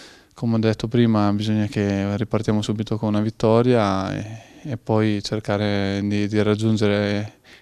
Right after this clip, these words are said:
innanzitutto la salvezza, perché comunque siamo sempre,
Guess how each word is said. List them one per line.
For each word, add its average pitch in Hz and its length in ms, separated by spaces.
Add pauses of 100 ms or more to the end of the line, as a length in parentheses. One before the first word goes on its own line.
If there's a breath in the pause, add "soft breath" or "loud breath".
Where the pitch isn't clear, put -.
(120)
innanzitutto 135 580
la 151 80
salvezza, 110 480
perché 107 180
comunque 110 300
siamo 107 180
sempre, 110 340